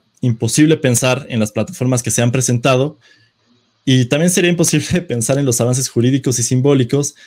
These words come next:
que se han planteado. Nos ayuda mucho a imaginar el terreno visual de lo que se programa y lo que está en juego al momento de desarrollar plataformas.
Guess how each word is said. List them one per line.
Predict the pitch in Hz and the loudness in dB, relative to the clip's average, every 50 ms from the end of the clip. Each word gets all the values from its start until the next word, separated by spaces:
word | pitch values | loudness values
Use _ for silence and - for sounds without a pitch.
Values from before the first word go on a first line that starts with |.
| _ _ _ | _ _ _
que | - 107 | -6 -4
se | 104 - | -2 0
han | 110 113 113 | 0 0 0
planteado. | 117 117 107 107 117 85 - - _ _ _ _ - _ _ _ _ _ _ _ _ _ _ _ _ _ _ _ _ _ - | 0 -2 0 0 -2 -4 -6 -10 _ _ _ _ -20 _ _ _ _ _ _ _ _ _ _ _ _ _ _ _ _ _ -2
Nos | 143 147 143 - | 0 2 4 4
ayuda | 165 160 180 190 208 196 | 6 6 6 6 6 4
mucho | 190 190 190 - | 4 2 2 2
a | 185 | 2
imaginar | 160 139 123 - 135 139 143 143 143 143 - - - - _ _ _ _ _ _ _ _ _ | 2 2 0 0 0 2 2 2 2 0 -2 -6 -10 -14 _ _ _ _ _ _ _ _ _
el | - 123 120 117 117 117 113 113 | 0 2 4 4 4 2 0 -2
terreno | - 131 120 135 147 160 156 | -2 -2 0 0 2 2 2
visual | 143 123 - - 135 131 135 131 | 2 2 2 2 2 2 4 4
de | 131 | 2
lo | 120 113 | 2 2
que | 107 - | 0 -2
se | - - 117 | -4 -4 -2
programa | - 113 117 123 127 127 127 131 131 143 160 - - _ _ _ - | 0 2 2 2 4 2 2 2 0 -2 -4 -10 -16 _ _ _ -4
y | - 123 123 123 | 0 2 2 4
lo | 120 117 113 | 4 2 2
que | 113 - | 2 0
está | 117 - - 139 139 | 0 0 0 -2 -2
en | 139 | 0
juego | - 160 151 139 127 123 127 - - - | 2 2 2 2 2 0 0 -2 -6 -4
al | 120 117 | -2 0
momento | 113 117 117 127 123 139 | 0 2 2 0 2 0
de | 131 | 0
desarrollar | 117 - 107 110 110 110 104 | 0 -2 -2 -2 -2 -2 -2
plataformas. | - 117 110 - - - 117 101 104 - - - - - _ | -2 -4 -4 -4 -4 -4 -2 -2 -4 -4 -6 -8 -10 -10 _